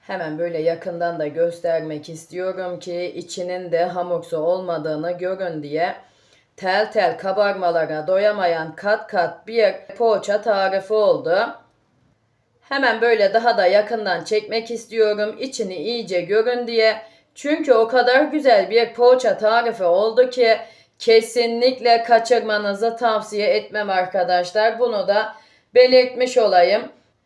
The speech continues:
Ve bunu da belirtmek istiyorum ki her tarifimde olduğu gibi kesinlikle daha önceden denemediğim ve beğenmediğim hiçbir tarifimi siz değerli takipçilerimle paylaşmıyorum.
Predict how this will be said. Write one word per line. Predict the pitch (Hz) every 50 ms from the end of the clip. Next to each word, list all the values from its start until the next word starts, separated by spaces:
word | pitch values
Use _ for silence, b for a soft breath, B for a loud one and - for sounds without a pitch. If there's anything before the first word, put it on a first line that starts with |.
| _ _ _ _ _ _ -
Ve | 208 247 254 254
bunu | 262 262 269 269 262
da | 262 254
belirtmek | 247 240 240 247 240 240 247 247 247 247
istiyorum | 247 226 - - 240 247 254 254 262 254 254
ki | 254 254 226
her | 220 214 220 233 233
tarifimde | 262 247 233 226 226 220 202 226 226 226 220
olduğu | 208 202 214 220 220 220 208 233 233 233 220
gibi | 240 233 220 214 220 220 220 214 - B B B B B B
kesinlikle | - 226 220 226 226 247 240 233 233 247 254 254 254 247 220 196 196
daha | 214 220 226 233 240
önceden | 240 233 226 226 208 214 214 208 202
denemediğim | 214 220 220 226 233 226 226 214 214 220 214 208 196
ve | 185 180 175
beğenmediğim | 196 202 214 220 226 233 220 208 185 190 180 190
hiçbir | 202 202 - - 247 254 269 262
tarifimi | - 254 233 214 202 185 180 165 180 175 175 170
siz | - - 240 226 -
değerli | 233 233 233 233 226 226 196 190 185 185
takipçilerimle | 220 226 226 226 226 247 247 - - 233 220 226 226 226 220 202 196 220 226
paylaşmıyorum. | - 240 226 214 214 214 220 233 240 240 - 220 220 196 180 170 165 160 226 262 277 294